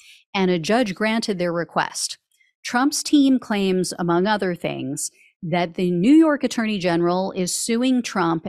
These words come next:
his sons, and, and the organization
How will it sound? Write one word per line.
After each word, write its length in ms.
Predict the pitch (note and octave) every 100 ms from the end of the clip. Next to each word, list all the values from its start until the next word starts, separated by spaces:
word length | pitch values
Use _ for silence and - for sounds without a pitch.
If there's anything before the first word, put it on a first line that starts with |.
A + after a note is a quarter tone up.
| -
his 280 | D#3 D#3 -
sons, 480 | G#3 F#3+ F#3 F3
and, 200 | E3 D#3+ F3
and 180 | E3+
the 100 | F3
organization 840 | F#3 F3+ E3+ F3 E3 D3+ - D3